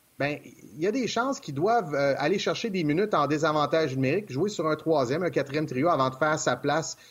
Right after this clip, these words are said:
sur l'avantage numérique. On lui souhaite une belle progression, mais ça peut arriver aussi.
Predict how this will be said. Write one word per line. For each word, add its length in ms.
sur 180
l'avantage 640
numérique. 320
On 80
lui 160
souhaite 260
une 120
belle 180
progression, 540
mais 100
ça 180
peut 160
arriver 260
aussi. 380